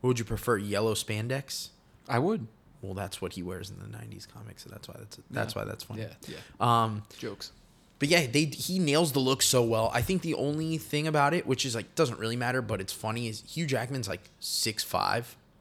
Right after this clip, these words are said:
Speaker 1: and Wolverine in canon is, like, supposed to be really short. It's like a, it's like a, a canon thing that
Speaker 2: Yeah,
Speaker 1: Wol-,
Speaker 2: short king.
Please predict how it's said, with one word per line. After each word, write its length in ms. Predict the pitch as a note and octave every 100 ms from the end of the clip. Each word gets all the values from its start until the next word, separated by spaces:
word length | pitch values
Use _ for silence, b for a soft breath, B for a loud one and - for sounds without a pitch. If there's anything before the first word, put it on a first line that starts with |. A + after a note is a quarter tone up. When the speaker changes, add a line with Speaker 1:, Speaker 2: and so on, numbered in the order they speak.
| b b b -
Speaker 1:
and 180 | B2+
Wolverine 600 | A#2+ B2+ C3 B2+ B2+ A#2 - _ _
in 180 | B2 B2
canon 560 | G#2 A2 G2+ A2+ C3+ C#3
is, 220 | A#2+ F#2+
like, 120 | F#2
supposed 260 | - F#2+ -
to 40 |
be 80 | A2
really 240 | F#2+ G2
short. 400 | F2 - F#2 A#2 - _ _ _ _ _
It's 80 | -
like 140 | C3
a, 120 | A2+ G2+
it's 160 | A2+
like 100 | A#2
a, 80 | G2+ - _ -
a 60 |
canon 400 | - - G2 G#2+
thing 240 | G2 G#2 A2
that 100 | G3
Speaker 2:
Yeah, 120 | C3+
Speaker 1:
Wol-, 40 |
Speaker 2:
short 300 | A2 D#3+ E3
king. 220 | B2+ A2+